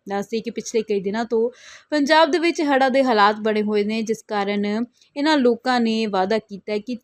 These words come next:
ਤੇਰਾਂ ਹਜ਼ਾਰ ਕਰੋੜ ਦਾ ਜਿਹੜਾ ਨੁਕਸਾਨ ਹੋ ਚੁੱਕਿਆ,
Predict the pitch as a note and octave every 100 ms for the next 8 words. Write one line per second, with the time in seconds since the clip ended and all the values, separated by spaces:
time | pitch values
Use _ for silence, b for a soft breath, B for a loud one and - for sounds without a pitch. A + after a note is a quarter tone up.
0 | _ G#3 G#3+ A3 A#3 A#3 E3+ G3+ E3+ G3
1 | G#3 A3+ A#3 A3+ G3+ G3 G#3 G3+ G3+ G3+
2 | - G3+ G3 G3+ G3 - G3+ F#3+ F#3 -
3 | - G#3+